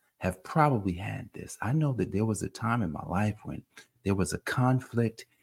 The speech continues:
and that conflict got the best of me.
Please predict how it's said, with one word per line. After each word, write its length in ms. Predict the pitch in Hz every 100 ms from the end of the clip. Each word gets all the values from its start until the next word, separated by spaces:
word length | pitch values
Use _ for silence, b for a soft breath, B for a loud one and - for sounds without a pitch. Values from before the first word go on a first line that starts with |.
| _ _
and 480 | 101 95 82 76 71
that 280 | 110 104 -
conflict 680 | - 131 135 - 123 113
got 300 | - 104 110
the 120 | - -
best 420 | 95 104 - -
of 140 | - -
me. 240 | - -